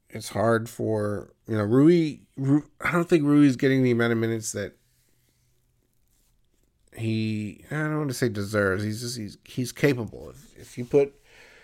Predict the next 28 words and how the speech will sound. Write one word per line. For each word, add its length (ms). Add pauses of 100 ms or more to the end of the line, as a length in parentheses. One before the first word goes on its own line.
(400)
if 80
you 80
put 160
Rui 340
on 60
another 300
team, 640 (220)
it'd 240
be 140
kinda 260
like 180
Kyle 240
Kuzma. 400
He 140
would 140
be 600 (1200)
big 220
fish 280
in 60
a 40
small 280
pond, 400
and 100
he 120
would 120
be 140
eating 520 (340)
constantly. 640